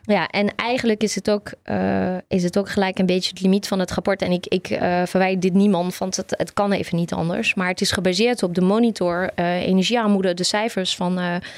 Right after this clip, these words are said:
C B S van, eh, tweeduizend twintig.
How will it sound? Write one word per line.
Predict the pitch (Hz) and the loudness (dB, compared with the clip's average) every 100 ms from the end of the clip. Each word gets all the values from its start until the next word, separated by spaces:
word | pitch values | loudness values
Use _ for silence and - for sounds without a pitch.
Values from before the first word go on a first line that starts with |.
| - - - | -18 -10 -2
C | 208 185 | 0 2
B | 196 202 | 2 2
S | - | 0
van, | - | 0
eh, | 175 175 175 | 0 0 -2
tweeduizend | 180 196 185 180 180 | -2 -2 0 -2 -4
twintig. | - 185 190 269 - | -2 0 0 -2 -6